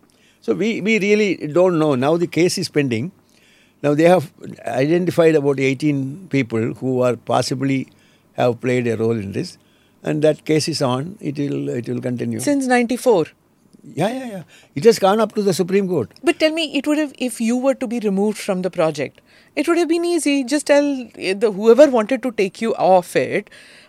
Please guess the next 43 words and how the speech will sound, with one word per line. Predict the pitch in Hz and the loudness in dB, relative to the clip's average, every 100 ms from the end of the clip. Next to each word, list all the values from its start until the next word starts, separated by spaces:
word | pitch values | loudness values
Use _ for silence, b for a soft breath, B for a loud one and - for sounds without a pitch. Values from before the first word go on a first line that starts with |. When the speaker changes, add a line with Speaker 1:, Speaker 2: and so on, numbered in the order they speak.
| _ | _
Speaker 2:
uh, | - 69 71 | -20 -20 -20
there | 123 185 202 | -14 -2 2
must | 214 240 | 2 2
have | 277 | 0
been | 247 262 | -2 0
some | 262 233 | 0 0
political | 196 185 220 214 | -2 -2 0 -2
reason | 196 196 190 190 185 | -2 -4 -2 0 0
or | 180 | -2
some, | - 190 190 190 - - | 0 0 0 -4 -6 -4
some | 202 202 | 0 0
scientist | 214 190 190 196 - | 2 0 2 -2 -2
involved | 196 180 185 185 | -2 2 4 4
or | |
whatever. | 190 202 220 233 B B B | 2 0 -2 -4 B B B
Uh, | - - 85 - | -12 -12 -8 2
all | 285 | 4
you | 330 330 330 | 4 2 -2
needed | 330 330 | -4 -4
was | 339 311 | -4 -4
to | 339 | -6
shift | - 339 - | -2 -4 -2
you | 320 330 | -2 2
out | 302 302 | 2 0
of | 254 | 0
that | 277 269 | 0 2
project. | 240 226 226 220 226 | 0 2 2 2 0
Or | |
Speaker 1:
How, | 208 170 147 | 2 2 4
how, | 151 147 | 4 4
how | 135 147 | 4 2
do | |
you | 147 | 2
say | 131 131 | -2 -4
that? | 117 101 - _ _ _ _ | -4 -6 -12 _ _ _ _
Speaker 2:
Put | - 262 | 2 6
any | 262 277 | 8 8
charge | 277 254 247 | 6 6 6
on | 254 254 | 4 4
you | 254 | 4
of | 254 - | 2 2
corruption, | 202 226 254 208 | 2 2 0 0
but | 208 | 2